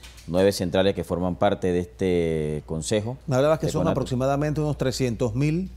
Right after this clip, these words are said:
Speaker 1: Sí, entre más o
Speaker 2: integrantes
Speaker 1: sí, más o menos.
Speaker 2: los que están bajo este gran paraguas del conato, ¿no?
Speaker 1: Sí, más o menos, sí. Entre
Speaker 2: Eh, cu-
Speaker 1: trescientos mil a cuatrocientos mil trabajadores.
Speaker 2: ¿Cuál es la, la, la labor,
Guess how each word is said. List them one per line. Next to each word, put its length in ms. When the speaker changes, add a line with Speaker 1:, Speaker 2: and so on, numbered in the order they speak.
Speaker 1:
Sí, 140
entre 280
más 100
o 40
Speaker 2:
integrantes 440
Speaker 1:
sí, 340
más 160
o 40
menos. 200
Speaker 2:
los 120
que 80
están 200
bajo 180
este 180
gran 240
paraguas 360
del 100
conato, 340
¿no? 180
Speaker 1:
Sí, 160
más 200
o 40
menos, 240
sí. 120
Entre 200
Speaker 2:
Eh, 60
cu- 60
Speaker 1:
trescientos 300
mil 140
a 60
cuatrocientos 420
mil 300
trabajadores. 460
Speaker 2:
¿Cuál 200
es 80
la, 260
la, 240
la 160
labor, 520